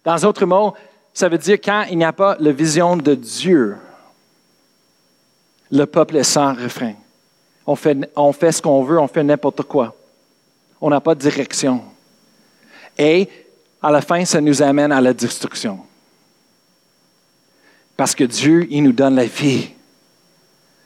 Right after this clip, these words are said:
La Bible dit en Jean dix, verset dix, il dit, « Je suis, le, le, le, le vo-, euh, le voleur est venu pour dérober, garrocher, euh, voler, toutes ces choses-là, détruire.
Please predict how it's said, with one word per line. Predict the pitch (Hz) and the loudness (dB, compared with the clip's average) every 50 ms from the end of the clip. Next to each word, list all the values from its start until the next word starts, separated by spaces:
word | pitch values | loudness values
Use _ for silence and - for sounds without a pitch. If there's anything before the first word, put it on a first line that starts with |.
| _ _ _ _ - | _ _ _ _ -2
La | - 143 | -2 0
Bible | 143 180 165 160 147 | 0 0 0 0 -2
dit | 127 156 165 | 0 0 0
en | 165 147 | 2 0
Jean | 139 127 151 147 139 | 0 0 0 0 0
dix, | 135 127 170 175 - | 0 0 0 0 2
verset | - 147 143 - 151 131 | 2 0 0 0 0 0
dix, | 147 180 165 - | 2 2 2 2
il | 151 143 | 2 2
dit, « | - 156 175 165 - - - - - _ - | 2 4 2 2 2 -2 -18 -20 -20 _ -12
Je | - - | -8 -4
suis, | - 175 185 185 - - - - _ _ _ _ _ - | 0 2 2 2 0 -4 -16 -20 _ _ _ _ _ -4
le, | - 156 160 - | -2 0 0 2
le, | 151 151 147 143 143 | 2 2 2 2 4
le, | 143 139 143 | 2 4 4
le | 143 143 | 4 2
vo-, | 139 123 160 165 175 165 - | 2 4 4 2 2 2 2
euh, | 151 147 139 135 123 123 123 - - - _ _ _ _ _ _ _ _ _ _ _ _ _ - | 2 2 2 2 0 -2 -6 -10 -20 -20 _ _ _ _ _ _ _ _ _ _ _ _ _ -2
le | 135 147 156 151 151 | 2 4 4 4 4
voleur | 147 151 156 156 156 165 175 | 2 2 2 2 4 4 4
est | 185 160 139 | 4 4 2
venu | 127 135 143 160 175 | 2 0 0 0 0
pour | 160 - 151 139 123 113 - | 0 2 2 2 2 0 -2
dérober, | - 143 165 160 131 147 147 143 165 165 156 131 117 110 87 - _ _ _ _ _ _ _ _ _ _ _ _ _ _ _ _ _ _ _ _ _ _ _ _ _ _ _ _ _ _ _ _ _ _ - | 0 0 0 2 2 2 0 2 4 2 2 2 0 -8 -16 -20 _ _ _ _ _ _ _ _ _ _ _ _ _ _ _ _ _ _ _ _ _ _ _ _ _ _ _ _ _ _ _ _ _ _ 0
garrocher, | 135 143 147 143 151 143 - - - 160 156 156 151 143 123 | 2 2 4 4 2 2 0 0 2 2 4 6 6 6 6
euh, | 113 110 101 | 4 2 0
voler, | 101 104 147 156 151 143 147 156 147 127 110 - - - | -2 0 2 2 4 4 2 2 0 -2 -6 -10 -16 -12
toutes | - 160 - | -10 -6 -2
ces | - 147 | 0 0
choses-là, | 135 - 143 135 123 - 143 147 143 131 127 - _ _ _ _ _ _ _ _ _ _ _ _ _ _ _ _ _ _ _ _ - | 0 2 2 0 2 2 0 0 0 -2 -6 -14 _ _ _ _ _ _ _ _ _ _ _ _ _ _ _ _ _ _ _ _ -4
détruire. | 131 139 139 - - - 156 156 147 117 | -2 -2 -2 -2 0 2 4 4 4 2